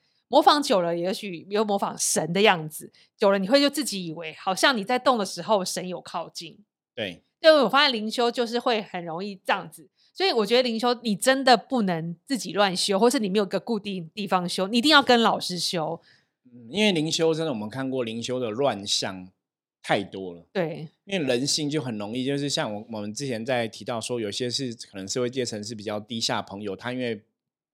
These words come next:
Speaker 2: 没有太多被人家肯定的机会，你反而在灵修这个阶段，或在通灵这个阶段，突然觉得，哎，我也有，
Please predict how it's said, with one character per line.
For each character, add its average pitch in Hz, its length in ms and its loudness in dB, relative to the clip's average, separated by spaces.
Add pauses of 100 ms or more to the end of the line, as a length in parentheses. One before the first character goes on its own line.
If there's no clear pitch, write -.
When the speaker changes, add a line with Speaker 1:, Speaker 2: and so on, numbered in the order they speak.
(120)
Speaker 2:
没 131 220 2
有 123 120 2
太 123 240 -2
多 113 140 -2
被 120 80 -2
人 107 80 -4
家 110 100 0
肯 101 240 -10
定 127 160 -6
的 107 100 -4
机 101 300 -14
会， 101 240 -8 (320)
你 151 120 -10
反 143 120 0
而 113 40 -4
在 139 220 0
灵 117 300 -6
修 127 160 -4
这 127 120 -2
个 127 100 -2
阶 120 160 -4
段， 123 140 -4
或 127 60 -6
在 127 120 0
通 127 180 -8
灵 127 80 -6
这 120 60 -6
个 120 80 -2
阶 117 140 -2
段， 123 180 -4
突 165 140 -6
然 139 100 0
觉 127 80 -4
得， 165 80 -2
哎， 208 160 -2 (600)
我 131 240 2
也 123 240 2
有， 113 220 2